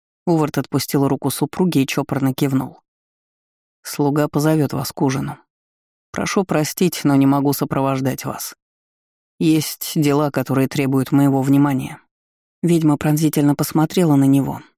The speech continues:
и стало неуютно, будто она видела его насквозь.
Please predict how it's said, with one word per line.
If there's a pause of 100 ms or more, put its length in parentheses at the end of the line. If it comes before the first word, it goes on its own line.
(120)
и
стало
неуютно, (320)
будто
она
видела
его
насквозь.